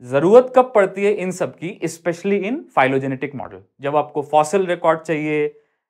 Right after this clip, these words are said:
जब आपको पास्ट और प्रेजेंट के ऑर्गेनिज्म में रिलेशन एस्टैब्लिश करना है, तो आ गया साइटोटैक्सोनॉमी। साइटोटैक्सोनॉमी में साइटोलॉजिकल इन्फॉर्मेशन का यूज़ होगा। ये नाम ही सेल्फ एक्सप्लेनेटरी है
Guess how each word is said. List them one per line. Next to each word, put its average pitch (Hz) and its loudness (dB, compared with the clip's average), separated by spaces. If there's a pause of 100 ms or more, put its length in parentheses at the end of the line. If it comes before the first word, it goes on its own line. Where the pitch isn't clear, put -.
(180)
जब 127 2
आपको 160 -2
पास्ट 165 0
और 147 -2
प्रेजेंट 156 -6
के 170 -4
ऑर्गेनिज्म 147 -4
में 160 -4
रिलेशन 131 -2
एस्टैब्लिश 165 -4
करना 143 -4
है, 139 -6 (360)
तो 202 -4
आ 185 6
गया 185 0
साइटोटैक्सोनॉमी। 139 -4 (680)
साइटोटैक्सोनॉमी 196 0
में 214 -2
साइटोलॉजिकल 156 -2
इन्फॉर्मेशन 185 -4
का 185 -2
यूज़ 196 -2
होगा। 208 -2 (680)
ये 208 -4
नाम 131 -2
ही 196 -4
सेल्फ 202 2
एक्सप्लेनेटरी 170 -4
है 147 -8